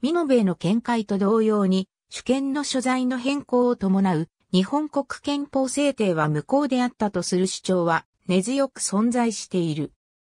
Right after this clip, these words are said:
ちなみに、美濃部への弟子の宮沢利義は、八月革命説という学説を提唱し、憲法改正の正当性を理論づけた。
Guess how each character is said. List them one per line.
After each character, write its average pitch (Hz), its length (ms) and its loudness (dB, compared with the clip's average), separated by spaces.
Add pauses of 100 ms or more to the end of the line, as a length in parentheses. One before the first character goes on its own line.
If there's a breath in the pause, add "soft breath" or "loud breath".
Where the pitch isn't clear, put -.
(240)
ち 202 160 0
な 277 100 2
み 277 160 0
に、 240 220 0 (240)
美 269 100 0
濃 339 140 0
部 269 80 4
へ 233 100 6
の 185 80 2
弟 170 160 0
子 - 160 -4
の 233 140 2
宮 208 260 2
沢 254 280 0
利 254 300 -4
義 226 240 -2
は、 160 200 0 (260)
八 285 300 -2
月 269 280 -2
革 233 300 0
命 240 180 2
説 - 300 -4
と 180 120 2
い 175 180 0
う 175 120 -4 (260)
学 165 220 -2
説 285 320 -4
を 254 100 0
提 208 200 0
唱 196 280 0
し、 - 280 -6 (220)
憲 277 220 0
法 285 260 0
改 294 240 0
正 226 240 0
の 160 120 0
正 202 240 -2
当 254 220 0
性 233 240 0
を 214 100 2
理 170 120 2
論 240 200 2
づ 220 160 -2
け - 140 -10
た。 135 220 -10